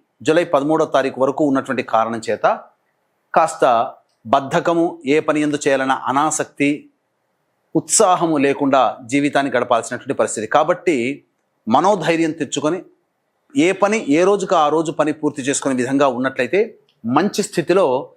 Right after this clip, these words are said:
కనీసము శని అనుకూలించకపోయినా, గ్రహాలు అను-, ఆ, గురుగ్రహం అనుకూలంగా ఉన్నటువంటి కారణం చేత పనులన్నింటిలో కూడాను చక్కబెట్టుకుంటారని చెప్పవచ్చు.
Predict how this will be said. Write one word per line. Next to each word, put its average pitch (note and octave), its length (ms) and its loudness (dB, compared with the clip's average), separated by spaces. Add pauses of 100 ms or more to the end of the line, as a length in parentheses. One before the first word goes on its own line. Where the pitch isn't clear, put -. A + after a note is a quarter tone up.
(160)
కనీసము E3+ 680 0 (180)
శని F#3+ 220 0
అనుకూలించకపోయినా, F3+ 1000 0 (680)
గ్రహాలు G#3 340 2
అను-, D#3+ 340 -2
ఆ, C3+ 80 2 (540)
గురుగ్రహం G3+ 480 2
అనుకూలంగా E3 500 0
ఉన్నటువంటి C#3 380 -4
కారణం C3 340 0
చేత E3 280 -4 (340)
పనులన్నింటిలో F#3+ 560 2
కూడాను D#3 260 0
చక్కబెట్టుకుంటారని B2 720 -2
చెప్పవచ్చు. G#2+ 640 -10